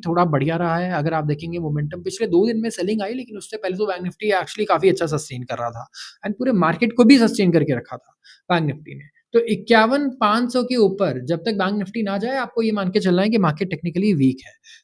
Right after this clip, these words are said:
तो लॉन्ग पोजीशंस बनाए तो ज्यादा बड़े टारगेट नहीं रखने हैं उसके। आप ध्यान रखिए, जितने लोग लॉन्ग पोजीशंस बना रहे हैं, ऐसा नहीं कि वो पैसा नहीं कमा रहे हैं। दिक्कत ये है कि जब बाय वाले बाय में बैठते हैं, उनको लगता है बस यहीं से मार्केट हाई पे चली जाएगी, पोजीशन क्लोज नहीं करते हैं। तो ये गलती कभी नहीं करनी है।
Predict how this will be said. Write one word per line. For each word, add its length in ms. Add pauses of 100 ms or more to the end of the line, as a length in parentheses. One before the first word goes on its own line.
तो 360 (320)
लॉन्ग 300
पोजीशंस 420
बनाए 240
तो 100
ज्यादा 260
बड़े 280
टारगेट 320
नहीं 120
रखने 280
हैं 80
उसके। 300 (160)
आप 120
ध्यान 240
रखिए, 180
जितने 220
लोग 180
लॉन्ग 240
पोजीशंस 380
बना 220
रहे 80
हैं, 60
ऐसा 140
नहीं 100
कि 60
वो 100
पैसा 200
नहीं 100
कमा 180
रहे 140
हैं। 60 (380)
दिक्कत 320
ये 60
है 60
कि 100
जब 140
बाय 280
वाले 240
बाय 180
में 100
बैठते 280
हैं, 40
उनको 140
लगता 200
है 60
बस 140
यहीं 160
से 120
मार्केट 300
हाई 220
पे 100
चली 200
जाएगी, 280
पोजीशन 440
क्लोज 320
नहीं 120
करते 280
हैं। 100 (360)
तो 60
ये 140
गलती 260
कभी 180
नहीं 140
करनी 260
है। 120